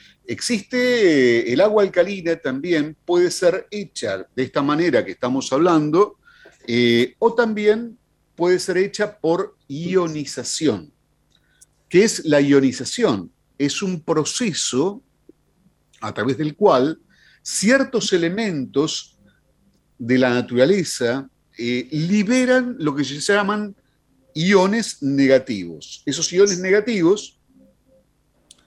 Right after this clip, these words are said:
son, eh, electrones, básicamente, que, eh, se disparan desde el átomo, ¿sí? Del, de, de, del elemento, por ejemplo, en el caso de lo que sería,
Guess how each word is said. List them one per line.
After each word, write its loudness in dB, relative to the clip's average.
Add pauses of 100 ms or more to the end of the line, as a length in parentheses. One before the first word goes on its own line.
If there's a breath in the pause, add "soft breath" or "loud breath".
(500)
son, 0
eh, -2
electrones, 0
básicamente, -2
que, 2 (340 soft breath)
eh, -2
se -4
disparan 0
desde -4
el -4
átomo, -4 (180)
¿sí? -6
Del, -4
de, -6
de, -8
del -8
elemento, -2 (340 soft breath)
por 2
ejemplo, 2
en 2
el -4
caso -4
de 0 (300 soft breath)
lo -4
que -6
sería, -2